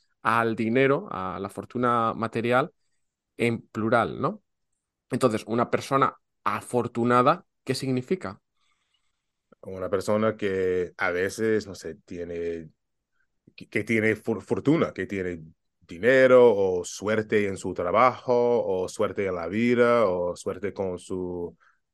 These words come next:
Speaker 2: relación con, con la esposa o el esposo, ah, no sé, una persona que, que, que tiene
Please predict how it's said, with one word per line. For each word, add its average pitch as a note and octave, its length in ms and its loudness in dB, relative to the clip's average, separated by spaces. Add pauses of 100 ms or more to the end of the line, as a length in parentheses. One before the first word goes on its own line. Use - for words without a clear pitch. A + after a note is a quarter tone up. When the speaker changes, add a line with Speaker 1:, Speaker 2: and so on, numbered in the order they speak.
(340)
Speaker 2:
relación G2+ 600 -2
con, F#2 680 -4 (540)
con F2+ 560 -10 (240)
la - 200 -16
esposa B2 540 4
o F#2 280 2
el E2+ 100 -10
esposo, A#2 1040 2
ah, D#2+ 280 -16 (460)
no A#2+ 120 -2
sé, D#3 260 4 (180)
una A2 300 -2
persona A#2 320 0
que, G#2+ 400 4
que, G2+ 320 -2
que G#2 120 -2
tiene G#2+ 440 -2